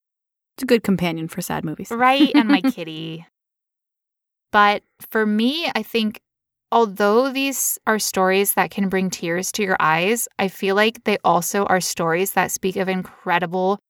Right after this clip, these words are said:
Speaker 2: personal strength. You know, people have survived the most unimaginable situations. Like, that situation for me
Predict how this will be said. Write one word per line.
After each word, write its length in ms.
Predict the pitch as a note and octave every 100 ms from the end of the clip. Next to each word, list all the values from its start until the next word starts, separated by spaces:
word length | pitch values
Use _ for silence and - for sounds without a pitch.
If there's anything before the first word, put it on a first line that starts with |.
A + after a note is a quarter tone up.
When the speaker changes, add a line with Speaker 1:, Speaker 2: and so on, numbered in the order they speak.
| _ _ _
Speaker 2:
personal 760 | - F#3+ F3 - F3 E3+ F3 - _
strength. 800 | - - - F3 D#3 - - - - _ _ _ _ _ _ _ _ _ _ _ _ _
You 140 | - G3
know, 180 | G3 F#3
people 360 | - G3+ F#3+ G3+
have 260 | - F3+ F3+
survived 840 | - G3+ F3 D3 D#3+ F3 G3 - _ _ _
the 80 | G3+
most 320 | F#3+ F3+ - - _ -
unimaginable 880 | G3+ A3 A3+ G3+ F3+ F#3 G3 F#3+
situations. 760 | G3 - F3+ F3+ E3 F3 - F3
Like, 160 | F3+ - _
that 380 | C4 F#3+ F3+ A3+
situation 840 | - A3+ - G3+ E3+ - A3 G#3+ A3 _ _
for 220 | - F#3+
me 400 | F3+ E3+ G3 B3+